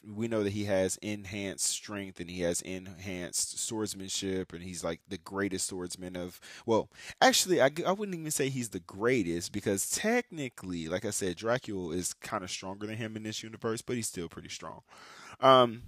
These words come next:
he's got really good, uh, speed and ability, um, speed and agility. That's what I meant.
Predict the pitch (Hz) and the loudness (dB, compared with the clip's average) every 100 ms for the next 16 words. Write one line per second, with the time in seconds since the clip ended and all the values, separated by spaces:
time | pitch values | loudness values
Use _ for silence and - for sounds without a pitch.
0 | - - 131 127 107 87 - 98 120 117 | -6 2 8 12 12 12 6 12 12 12
1 | 110 98 - - 78 85 - - 131 127 | 10 10 4 0 0 4 4 10 10 10
2 | 117 98 104 101 95 98 92 92 - _ | 8 8 8 8 4 2 0 -4 -10 _
3 | - - 95 90 87 85 - 110 107 98 | -20 -6 0 0 2 2 2 4 4 4
4 | 95 - 92 90 87 87 82 98 98 101 | 2 2 2 2 2 -2 0 0 2 2
5 | 104 104 - 85 80 82 87 | -2 -4 -4 -2 -4 -6 -10